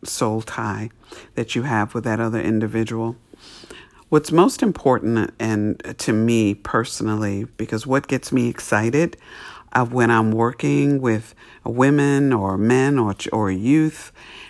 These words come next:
and folks in struggle or doing prayer sessions is breakthroughs. I,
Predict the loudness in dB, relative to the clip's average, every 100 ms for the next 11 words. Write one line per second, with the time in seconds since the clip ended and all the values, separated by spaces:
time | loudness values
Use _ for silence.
0 | -10 -2 0 0 0 -4 0 2 2 0
1 | -2 -2 0 0 0 0 0 0 0 -2
2 | -2 -4 0 0 0 -4 -6 -2 -2 -2
3 | -6 -16 -20 -20 -8 -6 -6 -4 -4 -4
4 | -6 -6 -6 -10 -16 -20 -20 -20 -20 _
5 | 0 2 2 2 -2